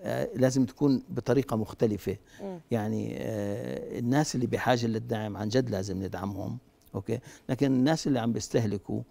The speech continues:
Speaker 1: وما بحاجة للدعم، ليش يدفعوا كمان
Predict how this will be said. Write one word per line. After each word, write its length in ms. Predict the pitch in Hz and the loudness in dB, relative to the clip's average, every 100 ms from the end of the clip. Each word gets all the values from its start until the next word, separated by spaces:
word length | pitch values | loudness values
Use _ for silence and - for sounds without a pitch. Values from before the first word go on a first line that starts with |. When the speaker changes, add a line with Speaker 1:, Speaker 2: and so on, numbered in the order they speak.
| - _ - | -18 _ -6
Speaker 1:
وما 220 | 117 156 | -2 0
بحاجة 360 | 139 - 117 98 | 0 -2 -4 -2
للدعم، 500 | 98 110 107 101 117 - - - | -2 -4 -4 -4 -8 -12 -18 0
ليش 220 | 170 196 | 2 2
يدفعوا 300 | 202 - 123 | 0 0 -2
كمان 400 | 120 123 120 117 | 0 0 0 -2